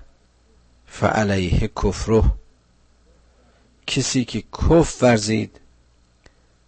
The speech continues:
امروز دستاوردش چیزی جز کفر و جزایش چیزی جز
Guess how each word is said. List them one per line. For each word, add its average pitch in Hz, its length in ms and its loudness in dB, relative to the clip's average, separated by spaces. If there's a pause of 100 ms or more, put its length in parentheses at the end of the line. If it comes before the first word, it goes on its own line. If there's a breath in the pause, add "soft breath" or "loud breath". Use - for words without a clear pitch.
(180)
امروز 127 680 4 (960)
دستاوردش 110 1400 -2 (920)
چیزی 120 500 0
جز 104 340 -2
کفر - 680 0 (920)
و 117 160 2
جزایش 127 1040 6 (640)
چیزی 110 500 0
جز 98 360 -4